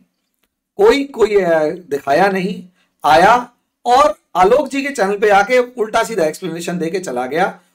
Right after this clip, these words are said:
उसके बाद उससे कोई सवाल पूछने वाला नहीं। बस ये है हमारा जो Indian media है या Indian, अ, viewer है वो उसको एक, अ, ब-, पाकिस्तानी भगत सिंह की form में देखता है कि देखो किस तरीके से। लेकिन मुझे डर है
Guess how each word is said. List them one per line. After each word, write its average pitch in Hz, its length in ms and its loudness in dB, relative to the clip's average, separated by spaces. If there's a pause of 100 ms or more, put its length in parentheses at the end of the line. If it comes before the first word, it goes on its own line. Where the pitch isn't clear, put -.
उसके 240 260 -6
बाद 214 180 2
उससे 208 180 -4
कोई 226 160 -2
सवाल 185 380 0
पूछने 190 360 -6
वाला 127 260 -2
नहीं। 123 340 -12 (280)
बस 190 220 0
ये 190 120 2
है 180 120 2
हमारा 143 360 -2
जो 185 240 -6
Indian 196 340 -2
media 143 340 -2
है 156 260 -14 (240)
या 220 100 -8 (100)
Indian, 254 580 -4
अ, 156 240 0
viewer 185 460 0
है 127 220 -10 (540)
वो 165 160 -2
उसको 220 400 0
एक, 214 240 2
अ, - 360 -12 (440)
ब-, 123 280 -10 (220)
पाकिस्तानी 247 480 -4
भगत 147 220 -2
सिंह 202 180 -8
की 190 120 -6
form 151 220 -4
में 156 100 -8
देखता 123 320 -4
है 180 260 -4 (220)
कि 175 80 -4
देखो 190 260 -2
किस 185 200 -14
तरीके 117 280 -12
से। 180 80 -12
लेकिन 254 180 -8
मुझे 285 200 -6
डर 151 200 2
है - 200 -16